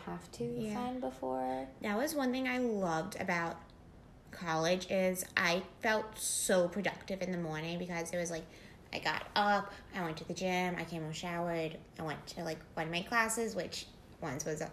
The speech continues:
Speaker 2: a yoga class, so, like, that made me feel really great 'cause I'm like,
Speaker 1: Mm-hmm.
Speaker 2: "Oh, I've already worked out and done yoga and,
Speaker 1: <laughs>
Speaker 2: like, such a good morning." But, like, I love how that feel-, feeling of, like, being so accomplished with so much by, like, ten A M.
Speaker 1: Yeah.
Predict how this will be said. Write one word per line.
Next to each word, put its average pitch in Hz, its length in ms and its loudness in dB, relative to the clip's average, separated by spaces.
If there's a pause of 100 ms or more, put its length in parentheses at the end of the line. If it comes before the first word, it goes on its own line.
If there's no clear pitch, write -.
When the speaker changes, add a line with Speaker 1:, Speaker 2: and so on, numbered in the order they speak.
Speaker 2:
a 85 220 -2
yoga 233 320 8
class, 226 380 6
so, 185 40 -2
like, 165 300 0
that 170 160 4
made 175 160 0
me 170 120 -2
feel 175 240 -2
really 170 300 -2 (100)
great 220 360 2 (120)
'cause 233 160 0
I'm 240 80 6
like, 240 120 6
Speaker 1:
Mm-hmm. 214 100 4
Speaker 2:
"Oh, 208 180 10
I've 294 180 2
already 330 260 6
worked 370 240 4
out - 240 0
and 339 180 2
done 339 180 2
yoga 190 300 8
and, 359 360 6
Speaker 1:
<laughs> 349 40 10
Speaker 2:
like, 339 160 4 (300)
such 415 240 2
a - 40 -2
good 277 300 6
morning." 190 400 2 (260)
But, 302 100 6
like, 294 220 8 (200)
I 247 140 8
love 240 240 6
how 294 180 2
that 311 280 2 (300)
feel-, 196 280 0 (420)
feeling 202 320 2
of, 185 80 2
like, 180 140 0 (280)
being 214 260 6
so 208 240 6
accomplished 196 600 2
with 196 160 0
so 180 240 4
much 175 220 2
by, 180 120 2
like, 175 140 0 (840)
ten 185 420 4
A 180 240 4 (220)
M. 214 100 8
Speaker 1:
Yeah. 196 440 6